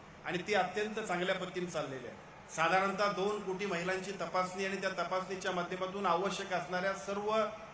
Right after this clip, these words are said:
अपेक्षित सर्व ऑपरेशन्स असतील, त्यांच्यावरती आवश्यक त्या सर्व उपाययोजना असतील,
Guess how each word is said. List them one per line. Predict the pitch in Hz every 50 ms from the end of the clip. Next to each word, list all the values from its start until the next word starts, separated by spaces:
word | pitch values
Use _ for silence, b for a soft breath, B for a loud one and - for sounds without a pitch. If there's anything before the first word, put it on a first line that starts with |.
| - - 123
अपेक्षित | 139 147 - 202 208 202 - 202 214 214 202 - - - - - - -
सर्व | - 196 196 202
ऑपरेशन्स | 214 196 180 180 185 190 190 185 - 196 196 190 185 196
असतील, | 180 175 - 202 196 196 190
त्यांच्यावरती | 190 180 175 175 185 185 190 185 185 196 196
आवश्यक | 185 180 170 165 180 196 185 - 190 180 -
त्या | 196 190
सर्व | - 190 185 202 208
उपाययोजना | 190 175 - 185 180 180 180 180 175
असतील, | 170 170 - - 165 156